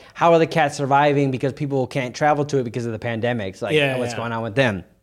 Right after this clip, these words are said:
Speaker 1: Japan Go is awesome 'cause every episode is completely
Speaker 2: Japan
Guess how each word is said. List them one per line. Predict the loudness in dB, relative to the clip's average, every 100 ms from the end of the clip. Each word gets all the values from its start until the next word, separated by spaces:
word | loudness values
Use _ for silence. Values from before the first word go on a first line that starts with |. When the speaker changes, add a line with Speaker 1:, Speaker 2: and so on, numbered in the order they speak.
| _ _ -16 -8 0
Speaker 1:
Japan | 2 2 0 2
Go | 4
is | 4 2
awesome | 2 2 2 -2
'cause | -2 -6 -16 -4 0
every | 2 4
episode | 2 2 2
is | 2
completely | 0 0 2
Speaker 2:
Japan | 4